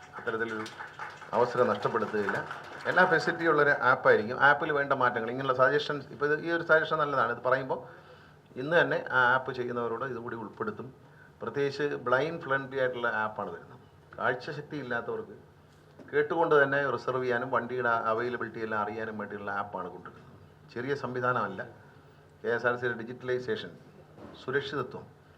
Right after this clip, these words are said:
കെ എസ് ആർ സി യാത്ര സുരക്ഷിതമാണെന്ന് അവിടെ ഞങ്ങൾ ഫയർ എക്സ്റ്റിംഗ്വിഷർ വാങ്ങിച്ചു വയ്ക്കാനുള്ള കാരണം,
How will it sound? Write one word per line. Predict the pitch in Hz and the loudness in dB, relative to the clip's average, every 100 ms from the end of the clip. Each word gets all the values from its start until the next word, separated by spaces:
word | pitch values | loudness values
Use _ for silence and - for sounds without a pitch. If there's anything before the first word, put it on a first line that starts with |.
| - - - - - - | -20 -20 -20 -20 -12 0
കെ | 147 | 4
എസ് | 170 | 6
ആർ | 180 | 6
സി | 185 160 | 6 8
യാത്ര | 151 165 165 | 6 6 0
സുരക്ഷിതമാണെന്ന് | 147 135 143 135 113 98 92 | 0 -4 -2 0 0 -2 0
അവിടെ | 127 160 | 2 2
ഞങ്ങൾ | 165 151 | 2 6
ഫയർ | 156 160 | 6 6
എക്സ്റ്റിംഗ്വിഷർ | - 165 160 151 | 2 -6 -4 0
വാങ്ങിച്ചു | 143 143 143 | 0 0 -4
വയ്ക്കാനുള്ള | 139 135 135 123 | -2 0 2 2
കാരണം, | 107 95 | 0 -2